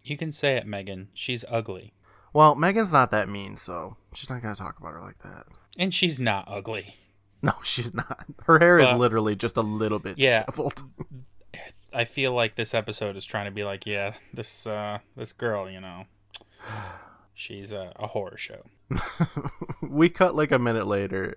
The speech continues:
Speaker 2: and Meggie is walking over to some tables with her food, and Megan tells us that she didn't have any friends.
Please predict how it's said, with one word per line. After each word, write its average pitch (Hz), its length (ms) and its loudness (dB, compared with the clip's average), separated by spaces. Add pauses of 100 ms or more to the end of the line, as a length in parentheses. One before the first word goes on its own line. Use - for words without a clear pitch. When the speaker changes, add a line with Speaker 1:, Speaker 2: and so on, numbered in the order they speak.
Speaker 2:
and 104 540 -4
Meggie 120 560 0
is 104 320 -4
walking 117 380 0
over 131 160 0
to 135 80 -6
some 160 160 -4
tables 117 320 0
with 110 100 -8
her 107 80 -2
food, 95 460 -2 (320)
and 104 140 -4
Megan 113 280 2
tells 104 320 2
us 104 160 -4
that - 160 -6
she - 160 -8
didn't 180 220 0
have 160 180 2
any 147 140 -2
friends. 98 680 -4